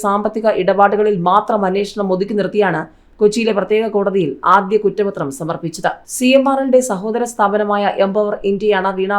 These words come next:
വിജയന് അൻപത് ലക്ഷം രൂപ വായ്പ അനുവദിച്ചിരുന്നത്. രണ്ട് ഘട്ടങ്ങളായിട്ടാണ് വായ്പ അനുവദിച്ചിരുന്നത്. ഈ വായ്പ തിരിച്ചടയ്ക്കാനാണ് സി എം ആർ എല്ലിന്റെ ഫണ്ട് വീണ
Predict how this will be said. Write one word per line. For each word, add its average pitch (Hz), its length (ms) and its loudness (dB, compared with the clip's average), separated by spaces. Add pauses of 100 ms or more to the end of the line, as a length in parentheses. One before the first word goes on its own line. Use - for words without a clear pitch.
വിജയന് 196 300 -2 (140)
അൻപത് 196 320 -2
ലക്ഷം 185 300 -6
രൂപ 185 300 0
വായ്പ 190 320 -2
അനുവദിച്ചിരുന്നത്. 147 580 -6 (460)
രണ്ട് 214 220 2 (100)
ഘട്ടങ്ങളായിട്ടാണ് 208 760 0
വായ്പ 185 300 0
അനുവദിച്ചിരുന്നത്. 165 560 -6 (160)
ഈ - 100 -2
വായ്പ 202 300 0 (100)
തിരിച്ചടയ്ക്കാനാണ് 202 800 -2 (460)
സി 226 160 0
എം 233 120 2
ആർ 226 100 2
എല്ലിന്റെ 220 260 -2
ഫണ്ട് 202 200 0 (100)
വീണ 196 140 0